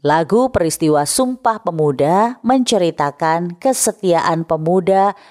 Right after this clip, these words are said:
yang bertekad bersumpah untuk tanah airnya demi persatuan dan kesatuan bangsa. Bertumpah darah satu, tanah air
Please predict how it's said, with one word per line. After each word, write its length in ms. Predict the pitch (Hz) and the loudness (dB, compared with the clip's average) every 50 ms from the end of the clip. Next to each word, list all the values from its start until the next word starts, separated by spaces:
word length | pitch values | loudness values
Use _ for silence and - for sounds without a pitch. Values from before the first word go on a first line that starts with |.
| _ _ | _ _
yang 240 | 156 160 143 139 | -4 -2 -2 -2
bertekad 800 | 139 139 135 - - _ - 214 220 220 - - 240 240 247 240 _ _ _ _ _ _ _ | -2 -2 -4 -6 -8 _ -2 -2 -2 -2 -2 -2 0 0 0 -2 _ _ _ _ _ _ _
bersumpah 960 | 139 151 151 143 - - - - 269 285 277 262 - 269 269 254 - - _ _ _ _ _ - | -4 -2 -2 0 0 0 0 0 0 0 0 0 0 -2 -2 -2 -4 -14 _ _ _ _ _ -2
untuk 400 | 311 330 330 311 - - - - | -2 -2 0 -2 -6 -6 -2 -2
tanah 320 | 208 180 156 143 - - | -2 -2 -2 -4 -4 -2
airnya 560 | 147 156 165 170 160 170 175 214 240 269 285 277 - _ _ _ _ _ _ | 0 2 2 0 0 2 2 2 2 2 0 -2 -8 _ _ _ _ _ _
demi 280 | 143 147 156 151 156 156 | -6 -4 -2 0 0 -2
persatuan 840 | 156 - 202 240 247 - - 214 185 - - 165 156 147 151 151 143 | -2 -2 -2 -2 -2 -2 -2 -4 -4 -2 0 0 2 2 0 -2 -2
dan 240 | 135 135 127 127 135 | -2 -2 -2 -2 -6
kesatuan 800 | - _ - 254 247 - - - 247 240 - 202 165 143 143 139 | -8 _ -4 -2 -2 -2 -2 -2 -2 -2 0 0 0 0 0 -2
bangsa. 520 | 139 139 139 135 - 123 104 - - _ _ _ _ _ _ _ _ _ _ _ _ - | -2 -2 -2 -2 -2 -4 -6 -6 -10 _ _ _ _ _ _ _ _ _ _ _ _ -4
Bertumpah 640 | 160 160 160 - - 214 214 220 214 - 226 220 214 | -4 -4 -4 -2 0 0 0 0 0 -2 -2 0 2
darah 280 | 214 214 208 214 214 | 2 2 2 2 0
satu, 600 | 208 - 208 208 208 - 269 285 311 359 - _ _ _ _ _ - | 0 0 -2 -2 0 0 -2 -2 -2 -4 -8 _ _ _ _ _ -2
tanah 400 | - 240 240 240 208 196 185 180 | 0 0 2 0 -2 0 0 2
air 160 | 170 170 160 | 2 2 2